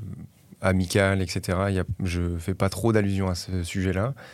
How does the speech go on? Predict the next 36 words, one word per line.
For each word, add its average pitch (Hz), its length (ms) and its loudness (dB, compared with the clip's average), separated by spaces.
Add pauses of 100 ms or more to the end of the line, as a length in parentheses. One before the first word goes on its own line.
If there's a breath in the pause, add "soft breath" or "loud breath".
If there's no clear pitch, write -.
(240 loud breath)
Je - 80 -16
parle 92 160 4
vraiment 101 320 4
essentiellement 107 420 0
que 107 100 0
de 95 60 -2
photos, 104 480 0
de 101 80 -2
shooting 98 320 -2
photos, 95 440 -2
et - 20 -4
cetera. 95 300 -2
Donc 92 180 -2
au - 20 -2
final, 101 260 2 (360 loud breath)
même 104 160 4
si - 80 -2
on 104 100 2
me 90 100 -2
voit 95 160 2
moi, 107 320 0 (520 loud breath)
euh, 87 280 0
c'est - 200 -10
pas 98 180 2
ce - 80 -2
que 92 100 -4
j'appelle 92 360 0
vivre 87 200 -2
caché 107 460 -2
ou, 95 260 0
euh, 82 120 -4 (440 loud breath)
ou 104 80 0
cacher 107 320 2
ma 101 140 2
vie 92 180 -2
privée. 110 520 0